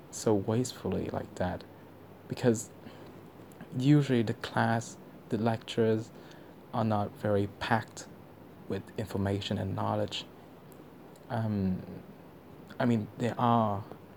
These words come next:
lectures that I really like. There are classes that I really like, but most of the time, <laughs> um, you, it's not the case. 'Cause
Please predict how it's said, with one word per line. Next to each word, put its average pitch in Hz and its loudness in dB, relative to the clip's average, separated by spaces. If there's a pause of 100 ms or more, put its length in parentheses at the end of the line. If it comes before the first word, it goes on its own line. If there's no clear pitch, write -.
(540)
lectures 104 -2
that - -2
I 104 -2 (220)
really 113 2
like. 117 0 (220)
There 110 -4
are 120 0 (460)
classes 113 -2
that - -4
I 107 -4
really 104 -4
like, 117 -4 (160)
but 101 -2 (460)
most 113 0
of 110 -2
the 107 -4
time, 98 -4 (440)
<laughs> - -16
um, 92 0 (420)
you, 110 2 (180)
it's 120 -2
not 107 2
the 107 -2
case. 92 -4 (760)
'Cause - -4